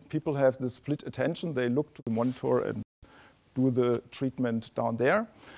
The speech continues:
And the question is, how can we support surgeons in the operation room? And, uh, one of the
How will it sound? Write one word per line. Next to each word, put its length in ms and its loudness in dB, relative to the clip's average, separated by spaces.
And 120 4
the 60 8
question 340 12
is, 80 8
how 160 10
can 200 6
we 60 4
support 520 2
surgeons 640 2
in 260 4
the 220 2
operation 580 2
room? 380 6
And, 420 4
uh, 200 4
one 240 0
of 160 0
the 200 0